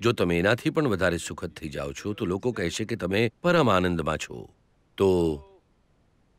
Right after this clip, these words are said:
ઘણા લોકો માટે આ ઘણું સરળ અને સમજવાલાયક ભાષામાં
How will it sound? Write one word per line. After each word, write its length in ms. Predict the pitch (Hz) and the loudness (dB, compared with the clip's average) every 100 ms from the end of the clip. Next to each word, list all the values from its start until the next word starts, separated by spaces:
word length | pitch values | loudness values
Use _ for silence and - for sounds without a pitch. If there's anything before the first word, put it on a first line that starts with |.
| _ | _
ઘણા 280 | - 127 160 | -4 0 2
લોકો 280 | 110 87 87 | 2 0 -2
માટે 260 | 82 82 | -2 -2
આ 80 | 110 | -4
ઘણું 320 | 104 85 113 | -4 -4 -4
સરળ 360 | 113 - 113 113 | -4 -2 0 0
અને 260 | 87 92 107 | 0 -2 -4
સમજવાલાયક 800 | - 117 117 95 87 80 85 87 | -4 -2 0 0 0 0 0 -2
ભાષામાં 600 | 82 82 104 92 73 | -2 -2 -2 -2 -2